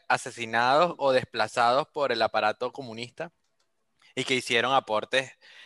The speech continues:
importantísimos, eh, para la humanidad.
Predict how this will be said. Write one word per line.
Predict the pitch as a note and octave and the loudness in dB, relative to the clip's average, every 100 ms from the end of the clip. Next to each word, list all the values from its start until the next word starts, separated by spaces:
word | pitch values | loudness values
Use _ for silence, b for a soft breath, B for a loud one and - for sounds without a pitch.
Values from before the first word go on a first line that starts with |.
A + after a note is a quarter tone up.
| B | B
importantísimos, | C#3 B2+ B2 A2 G#2+ - B2 - C#3 D3 C3+ G2 - - - - | -8 -4 -4 -4 -8 -8 -8 -8 -6 -4 -4 -6 -14 -18 -20 -10
eh, | A#2 A2 G2+ E2+ B1 C2+ | -4 -2 -2 -4 -10 -8
para | B2 A2+ | -2 0
la | G#2 G2+ | 2 2
humanidad. | G2+ G2 G2 G2 G#2+ | 0 -6 -12 -4 -4